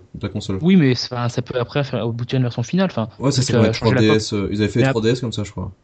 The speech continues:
Speaker 2: Oui, voilà, ils peuvent, ils peuvent sortir une Wii U verte, une Wii U rouge, une Wii U bleue, euh, voilà, quoi.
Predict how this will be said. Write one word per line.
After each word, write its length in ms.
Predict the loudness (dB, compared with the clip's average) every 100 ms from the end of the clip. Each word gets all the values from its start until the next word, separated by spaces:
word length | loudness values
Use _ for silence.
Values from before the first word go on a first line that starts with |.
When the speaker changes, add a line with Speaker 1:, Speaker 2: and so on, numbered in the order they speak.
| _ _ _ _ -2
Speaker 2:
Oui, 80 | 2
voilà, 180 | 4 4
ils 220 | 2 0
peuvent, 160 | -2
ils 100 | -2
peuvent 100 | -2 -2
sortir 220 | 2 4
une 60 | 4
Wii 120 | 2
U 80 | 2
verte, 280 | 2 2 2
une 80 | 2
Wii 140 | 2
U 20 |
rouge, 480 | 0 -2 0 2 2
une 80 | 2
Wii 100 | 2
U 40 | 0
bleue, 460 | 0 0 2 2
euh, 220 | 0 -2
voilà, 160 | -2
quoi. 60 | -2